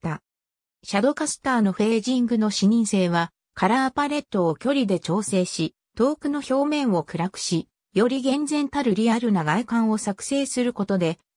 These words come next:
改善された。このコンセプトは照明システムにも使用された。レートレーシングを使用して光源から表面までの光の移動量を計算するのではなく、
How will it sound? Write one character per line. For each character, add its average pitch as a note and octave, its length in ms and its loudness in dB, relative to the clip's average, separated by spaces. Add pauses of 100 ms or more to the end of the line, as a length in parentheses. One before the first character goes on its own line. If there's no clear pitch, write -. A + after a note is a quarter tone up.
改 A3 260 0
善 B3+ 240 0
さ G#3+ 180 -2
れ G3+ 120 0
た。 - 240 -4 (500)
こ G3+ 140 0
の C#4+ 120 2
コ C#4 200 -4
ン C#4+ 80 -4
セ - 180 -6
プ - 120 -16
ト G3 160 2
は E3+ 200 2 (220)
照 C#4+ 320 0
明 D4+ 240 0
シ D4+ 200 -4
ス - 100 -8
テ B3+ 120 -2
ム A3 100 4
に F#3+ 140 4
も D#3+ 140 -2
使 - 180 -4
用 F3 140 0
さ F#3 180 -4
れ E3+ 100 -4
た。 - 260 -4 (720)
レ F#3 180 0
ー C4+ 40 -4
ト D4 140 -2
レ D4 140 0
ー C#4 40 0
シ B3+ 160 -4
ン A#3 80 2
グ G3+ 140 2
を F3 60 0
使 G3 200 -2
用 G3 140 2
し - 140 -8
て F3 100 -4
光 A3 260 0
源 A#3+ 260 0
か A3+ 100 0
ら A3 60 2
表 G#3 180 -2 (100)
面 C#4 300 0
ま A#3+ 120 4
で G3 120 2
の E3 180 0 (260)
光 C#4+ 360 -4
の C#4+ 120 -2
移 B3+ 120 0
動 C#4+ 180 0
量 A3 240 2
を D#3 80 0
計 A3 260 0
算 C4 260 -2
す C4 160 -6
る B3+ 120 0
の A3 120 2
で F3+ 100 0
は D#3+ 120 0
な E3 140 -2
く、 - 220 -6